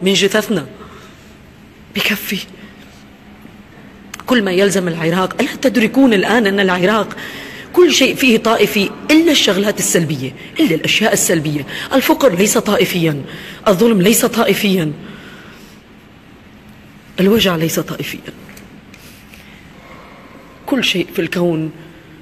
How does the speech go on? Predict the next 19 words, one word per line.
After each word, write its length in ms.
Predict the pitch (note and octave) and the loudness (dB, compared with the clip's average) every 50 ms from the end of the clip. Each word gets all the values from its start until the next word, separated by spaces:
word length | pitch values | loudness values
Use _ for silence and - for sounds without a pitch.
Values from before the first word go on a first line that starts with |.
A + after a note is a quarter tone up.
| - - - - | -20 -20 -18 -12
عنصري 640 | F#3 F3 G3 F#3 F3+ F3+ - - D3+ D#3+ D#3 D#3+ D#3 - | -6 -4 -2 -2 -2 -2 -4 -2 -2 -2 -2 -2 -2 -2
إلا 180 | A#3 G#3+ F#3+ | -2 -2 -2
العنصرية، 680 | F#3 F#3 F#3 F#3 E3+ D3+ - F3 D#3+ D#3 D#3 C3+ C3+ C3+ - - - - - - - - - | -4 -4 -4 -4 -4 -4 -4 -4 -4 -4 -6 -8 -10 -12 -14 -18 -20 -20 -20 -20 -20 -10 -8
كل 140 | G3 E3+ - | -6 -4 -2
شيء 200 | - E3+ E3 E3+ - | -2 -2 -4 -4 -6
طائفي 440 | G3 G3+ G3 - F3 - E3 D#3 D3 - - - - - - - - - F3+ | -8 -6 -6 -6 -8 -6 -8 -8 -8 -10 -14 -20 -20 -20 -20 -20 -6 -4 -2
إلا 140 | F#3 F3 | -2 -2
الطائفية. 580 | D#3 - - D3+ C#3+ C#3 - - D3 A2+ A2+ - - - - - - - - - - - - - - - | -2 -6 -10 -12 -12 -10 -10 -10 -12 -12 -12 -14 -16 -18 -20 -20 -20 -20 -20 -20 -20 -20 -20 -20 -14 -8
ما 80 | F#3 F3+ | -6 -4
بتفرق 420 | C#3 - - - G#3 F#3+ - G3 | -4 -4 -6 -6 -6 -6 -6 -6
حدا. 280 | - - - D#3 C#3 C3+ - - - - - - - - - - | -6 -6 -8 -10 -10 -12 -16 -18 -20 -20 -20 -20 -20 -20 -10 -6
صلي 300 | - - G#3 F#3+ E3+ F3+ | -2 0 0 0 0 0
مثل 220 | G3 G3+ G3+ G3+ | 0 -2 -2 -4
ما 100 | F3 E3+ | -4 -4
بدك 440 | D3 E3 D3+ D3 C#3+ - - - - - - - - - - - - - - - - - - - - - - - - - - - - - - - - - - - - | -6 -6 -8 -10 -12 -14 -14 -16 -18 -18 -20 -20 -20 -20 -20 -20 -20 -20 -20 -20 -20 -20 -20 -20 -20 -20 -20 -20 -20 -20 -20 -20 -20 -20 -20 -20 -20 -20 -16 -10 -2
واسجد 440 | E3 F#3+ A3+ F#3+ - A3+ A3 F#3 G#3+ | 0 2 2 2 2 0 0 0 0
مثل 200 | A3 A3 A#3+ A3 | -2 0 0 0
ما 120 | G3+ F#3 | 0 0
بدك، 440 | D#3+ E3 C#3+ C#3 C#3+ C3+ - - | 0 -2 -4 -6 -8 -8 -10 -16